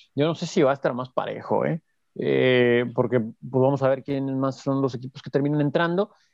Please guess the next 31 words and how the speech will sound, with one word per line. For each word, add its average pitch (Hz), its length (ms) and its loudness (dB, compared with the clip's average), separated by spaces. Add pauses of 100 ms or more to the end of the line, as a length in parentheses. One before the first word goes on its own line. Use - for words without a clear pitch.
(140)
y 147 280 6
si 170 140 4
es - 140 -2
que 151 280 -2
se 135 100 -6
mantiene 127 300 0
este 139 180 0
formato. 180 480 -2 (400)
Y 165 140 0
al 170 120 -2
final 170 300 0
del 214 180 4
día, 254 1080 0 (640)
pues, 220 180 -2 (120)
no, 208 300 -4
no, 214 240 8
no, 208 220 10
o 190 140 6
sea, 196 160 8
mayor 190 600 6
c-, 202 80 -10 (420)
número 196 360 6
de 165 60 -2
partidos 196 400 4
no 196 100 2
quiere 190 180 4
decir 190 240 2
mej-, 185 160 0 (120)
mayor 160 220 2
calidad, 160 440 0
¿no? 175 160 -16